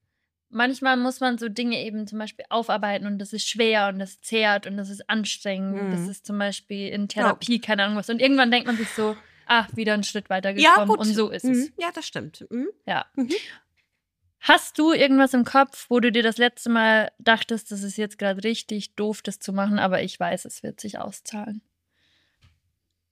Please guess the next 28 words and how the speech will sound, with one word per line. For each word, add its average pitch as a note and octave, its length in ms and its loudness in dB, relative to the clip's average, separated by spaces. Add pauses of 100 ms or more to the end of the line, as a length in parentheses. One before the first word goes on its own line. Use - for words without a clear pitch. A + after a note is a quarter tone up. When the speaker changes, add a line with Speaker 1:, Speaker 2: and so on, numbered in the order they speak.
(1160)
Speaker 1:
Aus E3 240 -4
der D3 160 -8
Kalten F#3+ 520 -6
gefragt. F#3+ 460 2
Speaker 2:
Ja. F#3 180 8
<laughs> - 1500 4
Den D#4+ 160 10
Motor F4+ 260 6
jetzt D#4 180 4
einfach D#4+ 160 8
mal D#4 120 8
so G4+ 120 10
rumstarten. D4 720 6
So. A#3 100 -2
Ähm, B4+ 1300 2 (400)
ja, E3 280 -6 (180)
oh. F#3 200 -6 (1400)
Lebensmittelmotten. E3+ 840 -14 (580)
Speaker 1:
Ah. A3 720 4
Speaker 2:
Das G3+ 300 -6
glaubst G#3+ 240 -10
du - 40 -12
gar - 120 -10
nicht, E3+ 160 -16
wie - 80 -18
scheiße - 360 -14
das G#3+ 280 -20
war. - 100 -20